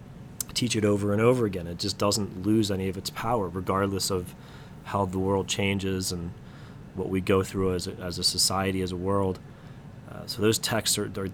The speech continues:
they're gonna be there, and, and some of them are old. We were actually just, um, I don't teach Oedipus anymore, but we were talking about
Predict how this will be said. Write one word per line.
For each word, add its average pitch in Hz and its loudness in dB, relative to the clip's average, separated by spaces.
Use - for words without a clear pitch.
they're 107 2
gonna 107 4
be 123 6
there, 107 6
and, 95 -4
and 98 -6
some 139 2
of 151 2
them 160 2
are 127 2
old. 151 4
We 110 6
were 113 2
actually 120 0
just, 120 0
um, 87 -6
I 113 -2
don't 131 0
teach 156 2
Oedipus 120 0
anymore, 117 2
but 104 -4
we 107 2
were 110 2
talking 135 -2
about 101 0